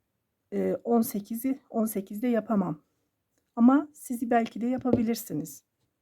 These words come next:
Eliniz hangi tığa alışkınsa mesela takılır. Böyle. Onu siz ayarlayacaksınız ama ben yine de hani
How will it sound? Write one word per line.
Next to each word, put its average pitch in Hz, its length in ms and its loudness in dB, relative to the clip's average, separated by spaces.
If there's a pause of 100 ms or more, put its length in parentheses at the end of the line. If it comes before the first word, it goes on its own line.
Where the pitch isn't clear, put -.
(1300)
Eliniz 226 460 4
hangi 220 260 0
tığa 226 200 -4
alışkınsa - 1300 -4 (580)
mesela 214 460 -4 (380)
takılır. - 600 -8 (3000)
Böyle. 175 440 -4 (1600)
Onu 277 200 6
siz 277 240 -6
ayarlayacaksınız 175 840 -2
ama 269 220 4
ben 262 100 0
yine 254 380 4
de 240 200 -4 (380)
hani 208 340 -4